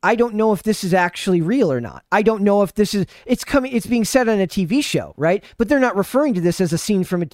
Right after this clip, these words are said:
uh, just a T V show. They're saying that it's something to do with her real life that she's complaining about.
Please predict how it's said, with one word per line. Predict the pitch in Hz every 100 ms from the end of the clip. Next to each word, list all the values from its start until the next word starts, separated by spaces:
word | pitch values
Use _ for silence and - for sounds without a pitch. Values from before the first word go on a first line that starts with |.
| 220
uh, | 180
just | 156 185 151
a |
T | 170
V | 160 247
show. | - 160
They're | 165
saying | - 180 175
that | 170 - - -
it's | 180
something | 220 196 196
to |
do | 185
with | 185
her | 170
real | 143 185 190
life | 175 202
that | 160 -
she's | 151
complaining | - 139 233 254 139
about. | 117 110